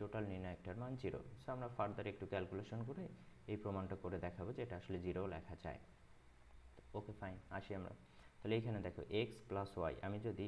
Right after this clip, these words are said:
প্রথম রোটা ছিল, এই প্রথম রো এর সাথে তিন নাম্বার রো যোগ করে দেই, তাহলে কি দাঁড়াবে? এক্স প্লাস ওয়াই প্লাস জেড, তারপর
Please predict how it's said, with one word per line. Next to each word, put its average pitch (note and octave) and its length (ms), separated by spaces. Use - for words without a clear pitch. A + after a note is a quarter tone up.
প্রথম A#2+ 420
রোটা A2+ 320
ছিল, E2 180
এই F#2+ 140
প্রথম G#2 280
রো G2+ 140
এর G#2+ 140
সাথে A2+ 160
তিন G#2 220
নাম্বার G#2 300
রো A2 40
যোগ G2 120
করে B1 200
দেই, - 120
তাহলে F#2+ 240
কি F#2+ 140
দাঁড়াবে? - 280
এক্স - 180
প্লাস F#2+ 280
ওয়াই F2 220
প্লাস E2+ 280
জেড, - 240
তারপর F#2 260